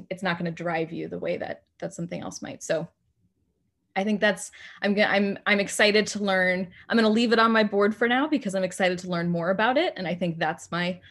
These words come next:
my goal for, for the first part of twenty twenty-one is kind of learning more about that philosophy and, and that, that, um, that reason for being, and then, and then seeing how everything else kind of fits into that is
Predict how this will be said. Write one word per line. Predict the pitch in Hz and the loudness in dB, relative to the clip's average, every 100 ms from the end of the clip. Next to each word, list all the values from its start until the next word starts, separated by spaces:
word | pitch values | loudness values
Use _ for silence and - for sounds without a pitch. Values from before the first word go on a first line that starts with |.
| _ - | _ -6
my | 180 | -4
goal | 180 170 180 | 0 2 2
for, | 196 180 180 | 0 -4 -4
for | 185 170 165 - _ | -4 -4 -6 -12 _
the | - | -10
first | 175 180 180 | -2 -2 -2
part | - 190 | -2 -2
of | 180 | -2
twenty | - 208 | -4 -4
twenty-one | 208 208 214 226 240 | -2 -2 0 0 0
is | 226 | -2
kind | 180 165 | -6 -8
of | 160 _ - - _ 175 | -8 _ -20 -20 _ -4
learning | 175 170 175 | -2 0 0
more | 165 | 0
about | 165 170 | 0 -2
that | 175 170 | -4 -6
philosophy | - 156 175 185 175 180 170 | -6 -6 -6 -10 -8 -6 -4
and, | 170 170 | -6 -8
and | 165 165 | -8 -8
that, | 160 160 - _ _ _ _ _ _ _ _ - | -8 -10 -12 _ _ _ _ _ _ _ _ -6
that, | 165 - - | -6 -6 -8
um, | 180 175 - 180 175 _ _ _ _ _ _ _ _ _ - - _ _ _ _ - | -8 -8 -8 -10 -12 _ _ _ _ _ _ _ _ _ -14 -14 _ _ _ _ -4
that | 175 170 | -2 -2
reason | 165 175 | -2 -2
for | 180 | -4
being, | 175 180 220 349 | -4 -2 0 2
and | 220 | 0
then, | 170 160 160 170 - | -2 -6 -8 -10 -8
and | 180 165 | -6 -6
then | 160 156 | -6 -10
seeing | - - 180 170 | -14 -8 -6 -6
how | 175 165 | -6 -6
everything | 170 170 175 160 | -8 -8 -8 -10
else | 165 | -12
kind | - - | -14 -16
of | 175 | -12
fits | 156 - | -12 -10
into | 160 175 | -12 -12
that | - - | -14 -14
is | - - - | -14 -16 -20